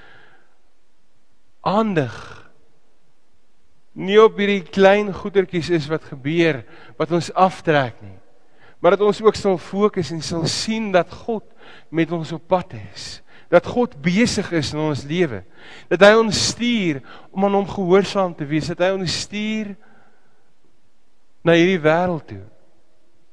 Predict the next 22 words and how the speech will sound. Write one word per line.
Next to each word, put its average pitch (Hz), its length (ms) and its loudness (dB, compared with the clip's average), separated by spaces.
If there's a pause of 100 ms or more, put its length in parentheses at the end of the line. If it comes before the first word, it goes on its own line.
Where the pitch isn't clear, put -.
(760)
dat 139 120 -4
ek 151 240 -4
en 185 80 -4
jy 180 160 6
met 165 120 -4
hierdie 175 220 -2
God - 240 -8
in 170 100 -4
'n - 120 -8
verhouding 151 440 -4
kan 151 220 -12
staan, 117 460 -8 (1400)
met 143 120 2
die 151 80 4
wêreld 160 380 8
rondom 175 420 0
ons, 139 420 -6
met 143 100 -4
die 147 100 -2
mense 165 500 -4
rondom 127 440 -8 (120)
ons. - 460 -20